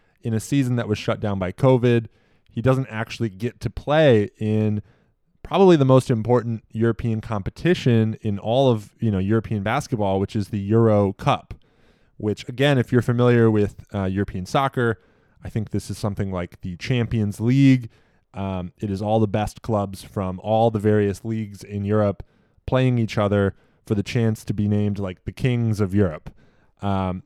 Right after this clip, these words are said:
so that competition sounds pretty crucial. Uh, if we were to scout European players, I'd wanna see them play in the Euro Cup. You know, we know Luka Doncic won the Euro Cup as, like, an eighteen-year-old. He was, like, the M V P or something.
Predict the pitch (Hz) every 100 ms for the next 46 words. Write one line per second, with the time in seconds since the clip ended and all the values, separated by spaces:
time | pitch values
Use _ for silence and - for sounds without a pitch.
0 | - - 170 156 - _ _ 123 151 175
1 | 175 156 139 131 135 113 123 113 110 -
2 | _ _ - 156 131 117 104 - 139 135
3 | 127 113 95 113 - - _ _ - 107
4 | 104 101 110 127 117 110 101 - - -
5 | - 113 117 - _ - 117 107 120 107
6 | 95 104 101 95 95 104 104 - 120 110
7 | 104 92 104 98 92 92 98 101 92 -
8 | 98 92 - _ _ _ _ 101 90 101
9 | 104 107 110 - 104 98 98 104 101 95
10 | 98 95 95 98 95 92 104 90 95 85
11 | 87 90 92 - 101 92 87 87 87 87
12 | 85 87 95 90 92 90 - 101 95 95
13 | 113 107 120 110